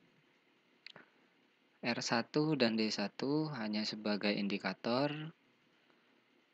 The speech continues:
jika baterai terhubung. Jika ada baterai ada, maka R satu, D satu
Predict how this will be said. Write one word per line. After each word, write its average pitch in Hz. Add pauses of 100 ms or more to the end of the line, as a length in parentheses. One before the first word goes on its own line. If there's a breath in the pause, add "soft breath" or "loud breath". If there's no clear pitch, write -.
(600)
jika 139 (960)
baterai 127 (140)
terhubung. 117 (840)
Jika 107
ada 107
baterai 95
ada, -
maka 117
R 101
satu, 139 (560)
D 208
satu 135